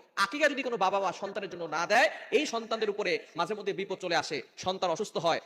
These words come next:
বড় হওয়ার পরে রোড ঘাটে চলাফেরা করে, অনেক সময় অ্যাক্সিডেন্টের সমস্যা থাকতে পারে, বিভিন্ন ধরনের বিপদ তাদের ভিতরে চলে আসতে পারে। এই জন্য অবশ্যই যাদের অ্যাবিলিটি আছে, সন্তানের জন্য আকিকা দিয়ে দিবেন।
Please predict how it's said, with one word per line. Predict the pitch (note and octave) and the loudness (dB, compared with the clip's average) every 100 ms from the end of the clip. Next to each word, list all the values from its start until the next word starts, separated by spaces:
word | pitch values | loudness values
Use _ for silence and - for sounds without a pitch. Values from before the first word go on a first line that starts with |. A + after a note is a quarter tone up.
| - | -4
বড় | C3+ F#3 | 2 4
হওয়ার | G3+ C4+ | 6 6
পরে | C4 A3 C#3+ - - | 4 2 0 -6 -2
রোড | F#3 G#3+ | 0 2
ঘাটে | G#3 A3 | 0 0
চলাফেরা | G3+ G3+ G#3+ | 2 2 4
করে, | G#3 F3+ - - | 4 4 2 -2
অনেক | F#3 G3 | -2 -2
সময় | G#3 | -2
অ্যাক্সিডেন্টের | F#3+ G3+ A3 A3 A3+ | -2 0 0 2 0
সমস্যা | G3+ G#3 G#3 | -2 -4 -2
থাকতে | F#3+ G#3 | -4 -2
পারে, | F#3+ F3+ - - D#3 | 0 0 0 -8 -8
বিভিন্ন | G3 A3+ B3 A3+ | -4 -4 -4 0
ধরনের | G#3+ A3+ | 4 4
বিপদ | F#3+ A3+ A3+ | 2 -2 -2
তাদের | G3+ F#3+ | -2 -2
ভিতরে | G#3 G3+ | -4 -2
চলে | A#3 | 0
আসতে | F#3 - | 0 2
পারে। | E3 C3 - - | 0 -2 -8 -10
এই | |
জন্য | D#3 F3+ | -6 -4
অবশ্যই | F3 - G3 | -4 -4 -4
যাদের | F#3+ F#3+ | -4 -2
অ্যাবিলিটি | F#3 G3+ G3+ G#3 | -2 0 2 2
আছে, | A#3 C4+ E4 - - | 6 6 4 -2 -12
সন্তানের | - G3 F#3+ F#3+ | -6 -6 -4 -6
জন্য | F3+ F#3+ - | -6 -6 -2
আকিকা | F3+ G#3 F#3 | -4 -2 -4
দিয়ে | D#3+ D#3+ | -2 -2
দিবেন। | D3 B2+ | -2 -2